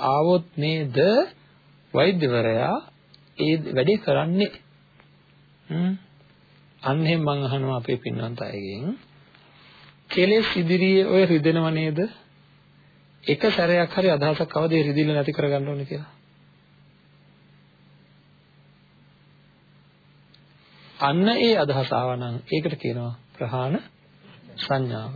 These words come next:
කියලා. හරිද? හරිද?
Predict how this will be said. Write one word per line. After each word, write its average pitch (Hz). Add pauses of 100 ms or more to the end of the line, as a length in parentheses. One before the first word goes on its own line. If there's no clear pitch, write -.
කියලා. - (1900)
හරිද? 143 (2500)
හරිද? 120